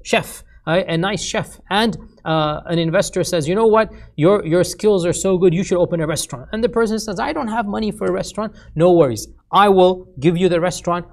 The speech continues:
I'm gonna finance it, I'm gonna do everything, you are gonna be the, the chef and whatnot, and then you bring in your sweat and labor, I'll bring in the finances,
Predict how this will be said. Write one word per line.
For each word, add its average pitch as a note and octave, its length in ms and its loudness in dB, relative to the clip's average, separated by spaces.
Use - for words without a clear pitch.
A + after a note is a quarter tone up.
I'm D#3 160 -2
gonna D#3+ 200 0
finance F3 540 -2
it, E3+ 120 -2
I'm D3 100 -4
gonna D3+ 160 -2
do D3+ 140 0
everything, G3 720 -2
you G3 300 4
are G3+ 80 8
gonna F3 200 2
be E3 140 0
the, C#3 300 -6
the C3 120 -6
chef A3 300 -6
and D#3+ 140 -6
whatnot, F#3 420 -2
and D#3+ 180 -4
then F#3 340 -4
you D#3 220 0
bring F3+ 300 -2
in E3+ 140 -2
your D3 80 0
sweat F#3 380 -4
and D#3+ 100 -2
labor, A3 580 2
I'll F#3 140 4
bring E3+ 240 0
in D#3 100 -2
the - 80 -4
finances, G#3 640 -2